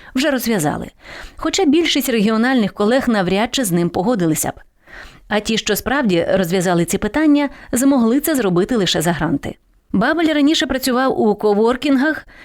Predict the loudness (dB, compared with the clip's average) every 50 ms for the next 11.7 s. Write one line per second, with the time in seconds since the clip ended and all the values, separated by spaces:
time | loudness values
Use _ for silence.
0 | -20 -4 _ -2 -2 0 -2 -2 0 0 0 0 0 0 0 0 0 0 0 0
1 | 0 2 2 2 2 2 0 0 -2 -4 -6 -8 -8 -6 -8 -10 -12 -12 -18 _
2 | _ _ _ _ _ -2 0 2 4 4 2 4 2 0 0 0 2 2 4 4
3 | 2 2 0 -2 -2 -2 0 0 0 0 2 2 2 0 0 0 0 0 0 0
4 | 0 -2 -2 -2 0 0 0 0 0 -4 -4 -2 0 0 0 2 0 0 0 0
5 | 2 2 0 0 0 0 -2 -2 0 0 0 0 0 0 0 0 0 0 0 0
6 | 0 -2 -2 -4 -8 -16 -8 -4 -2 -2 0 0 0 0 0 0 0 0 0 2
7 | 0 0 0 0 -2 -4 -4 -4 -4 -2 -2 -2 -2 -2 -2 -4 -4 -6 -8 -14
8 | _ _ _ _ _ -8 _ -4 -2 0 0 0 0 0 0 0 0 2 2 2
9 | 2 2 2 0 0 -4 -6 -8 -12 -16 -18 -16 -2 0 2 2 2 2 0 0
10 | 0 0 0 0 0 0 0 0 0 -2 0 2 0 0 0 0 0 -2 0 0
11 | 0 0 -2 -2 0 -2 0 0 0 -2 -2 -2 -4